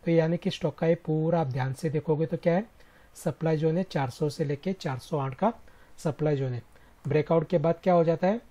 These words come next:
सप्लाई जोन डिमांड जोन में कन्वर्ट हो जाता है। तो जैसे ही स्टॉक ये रेंज में आता है, बाउंस बैक करता है। तो यहाँ पे देखोगे तो स्टॉक का अभी सीएमपी कितना चल रहा है, चार सौ बीस के आसपास चल रहा है। और नीचे से आप देखोगे तो ट्रेंड लाइन ड्रॉ करोगे तो भी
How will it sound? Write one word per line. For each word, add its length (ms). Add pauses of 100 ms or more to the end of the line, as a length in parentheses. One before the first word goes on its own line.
(360)
सप्लाई 380
जोन 160
डिमांड 280
जोन 140
में 160
कन्वर्ट 360
हो 80
जाता 280
है। 120 (1200)
तो 80
जैसे 360
ही 80
स्टॉक 320
ये 100
रेंज 220
में 100
आता 200
है, 80
बाउंस 280
बैक 180
करता 300
है। 100 (640)
तो 60
यहाँ 160
पे 120
देखोगे 380
तो 100
स्टॉक 260
का 80
अभी 180
सीएमपी 400
कितना 240
चल 160
रहा 140
है, 80 (680)
चार 200
सौ 220
बीस 300
के 100
आसपास 380
चल 100
रहा 160
है। 60 (360)
और 100
नीचे 300
से 140
आप 80
देखोगे 400
तो 160
ट्रेंड 280
लाइन 160
ड्रॉ 160
करोगे 380
तो 160
भी 200